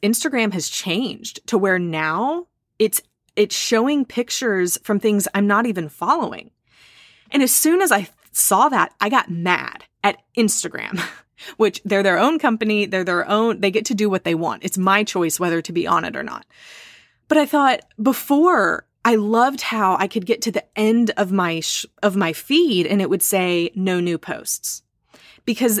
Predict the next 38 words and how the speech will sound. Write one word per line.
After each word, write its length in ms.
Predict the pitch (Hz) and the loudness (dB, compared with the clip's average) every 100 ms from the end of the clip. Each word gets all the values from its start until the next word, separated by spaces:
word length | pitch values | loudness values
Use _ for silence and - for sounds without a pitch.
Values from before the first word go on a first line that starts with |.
| - | -2
in, 320 | 240 240 220 220 | 2 4 4 2
mentally, 720 | 220 208 254 302 294 262 240 | 2 4 4 2 0 -2 0
it 140 | 214 185 | 0 2
gave 280 | 196 190 | 0 0
me 300 | 196 190 185 - | 0 0 -2 -2
a 140 | 185 | -2
reason 440 | 170 196 208 202 190 | 0 0 0 0 -2
to 120 | 190 | -2
say, 540 | - 180 170 165 165 - | -2 0 0 0 -2 -2
"I'm 160 | 202 208 | 0 2
done. 400 | 277 240 160 - | 2 0 -4 -8
No 300 | 190 185 190 208 | -4 0 2 2
reason 340 | 202 196 185 | 2 0 -2
to 100 | 185 | -4
continue. 540 | - 180 - 165 170 - | -4 -4 -4 -4 -4 -2
I've 160 | 180 | -2
seen 360 | - - 175 165 | 0 0 -2 -4
it 220 | 165 - _ - | -6 -10 _ -6
before. 480 | 175 - 98 - - - | -6 -6 -8 -10 -8 -4
Everything 420 | 185 190 190 175 | -2 -2 -4 -4
past 320 | 165 151 - | -2 -2 -4
this." 220 | 117 - - - - - | -8 -12 -14 -18 -20 -10
And 140 | - 196 | -2 2
I 140 | 190 | 4
spent 640 | 262 - 233 196 175 - - _ _ _ _ _ _ _ _ - | 2 0 0 0 0 -4 -12 _ _ _ _ _ _ _ _ -2
an 140 | 208 - | -2 0
hour 480 | 202 196 208 190 165 | 2 4 4 2 0
a 100 | 175 | -2
couple 280 | 202 175 175 | -2 -2 -2
of 80 | |
months 240 | 170 170 - | -2 -4 -4
ago 160 | 170 | -2
before 260 | 156 - 180 | -4 -2 -2
I 60 | 175 | 0
got 160 | 165 | 0
off 60 | 170 | -2
Instagram 460 | 170 - 175 160 - | -6 -6 -6 -6 -2
unfollowing 960 | 208 220 220 - 170 185 220 247 262 | 2 2 2 2 2 4 2 0 -2